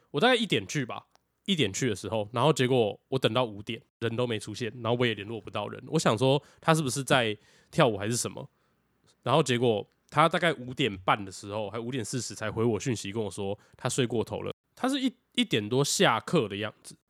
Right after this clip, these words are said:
我是十点多我就问他说：“哎，我，我今天去找你哦。”他说：“OK。”后来我就没有再，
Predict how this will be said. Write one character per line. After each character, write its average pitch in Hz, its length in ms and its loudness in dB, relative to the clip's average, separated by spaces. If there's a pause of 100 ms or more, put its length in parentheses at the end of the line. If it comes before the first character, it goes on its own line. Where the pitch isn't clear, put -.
(120)
我 139 140 8
是 185 120 2
十 127 220 0
点 131 180 4
多 113 160 0
我 107 120 0
就 113 80 -4
问 117 120 -2
他 107 160 0
说 107 200 -4 (100)
：“哎， 113 60 0
我， 113 300 -4
我 110 180 -2
今 127 120 -2
天 127 80 0
去 139 60 -4
找 98 160 -6
你 101 100 -8
哦。” 98 200 -12
他 113 80 -6
说： 123 80 -2
“OK。” 127 440 -2 (300)
后 202 160 8
来 120 140 4
我 113 120 -2
就 139 140 4
没 123 120 2
有 113 120 0
再， 107 320 -2